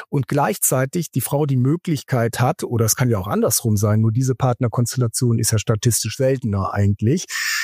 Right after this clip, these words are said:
dass sie wieder den Einstieg in den Beruf findet. So, jetzt frage ich, wenn ich zu Hause meinen Keller aufräume, den Garten mache und, äh, mein Alltag daraus besteht, eher gestresst zu sein, vielleicht sogar genervt davon, dass ich der Hausmann bin, äh,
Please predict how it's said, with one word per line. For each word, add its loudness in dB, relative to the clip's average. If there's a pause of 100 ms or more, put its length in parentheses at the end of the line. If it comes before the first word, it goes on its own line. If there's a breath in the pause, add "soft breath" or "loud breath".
(200 loud breath)
dass 0
sie -2
wieder 2
den 0
Einstieg 0
in 2
den 2
Beruf 2
findet. 0
So, 0
jetzt 0
frage 0
ich, -4
wenn 0
ich -4
zu 0
Hause 2
meinen 0
Keller 0
aufräume, -2
den 0
Garten -2
mache -4
und, 0
äh, 2 (220 loud breath)
mein 0
Alltag -2
daraus 0
besteht, -2
eher 0
gestresst 0
zu 2
sein, 2
vielleicht -2
sogar 0
genervt 0
davon, 0
dass 0
ich -4
der 0
Hausmann 2
bin, 2 (480 loud breath)
äh, 2